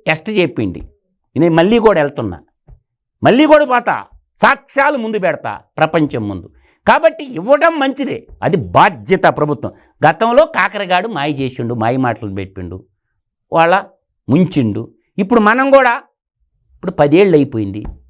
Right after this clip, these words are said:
ధరలన్నీ పెరిగిపోయినాయి, వాళ్ళకి చేయూత అందించాలా, ఇంతతో వదిలిపెట్టకూడదు. స్కిల్ డెవలప్‌మెంట్ సపరేట్, సపరేట్గా పీపీ అంటాం కదమ్మా, పోలవరం ప్రాజెక్ట్ అథారిటీ పెట్టి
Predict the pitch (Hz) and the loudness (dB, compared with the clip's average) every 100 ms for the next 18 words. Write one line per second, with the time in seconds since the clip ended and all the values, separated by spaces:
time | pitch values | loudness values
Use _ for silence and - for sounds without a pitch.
0 | _ _ _ _ _ 90 110 165 196 196 | _ _ _ _ _ -4 0 2 2 2
1 | 226 170 165 151 123 110 117 - _ _ | 2 2 0 -2 -6 -6 -8 -12 _ _
2 | _ 135 226 294 240 - 214 302 320 302 | _ 2 4 2 -4 -2 4 4 4 0
3 | - 208 185 156 120 113 92 95 - _ | 0 -2 -2 -6 -6 -8 -8 -10 -14 _
4 | _ - 165 180 220 226 254 196 214 247 | _ -4 -2 0 0 2 2 2 0 0
5 | 202 - 147 123 92 _ _ - - 214 | 0 0 -6 -6 -10 _ _ -8 2 2
6 | 220 240 226 220 202 - 170 - 190 185 | 4 4 2 -2 -6 -4 -4 2 0 0
7 | 131 151 196 208 196 202 220 214 202 170 | -2 0 2 2 0 -2 -2 0 0 0
8 | 156 135 127 139 139 _ - 185 185 175 | -2 -2 0 0 -4 _ 0 2 4 2
9 | 165 175 240 139 143 135 170 120 107 104 | 2 0 -2 2 2 2 -2 0 2 0
10 | 92 85 - 80 - - 226 320 - | -2 -10 -12 -12 -6 2 4 2 -4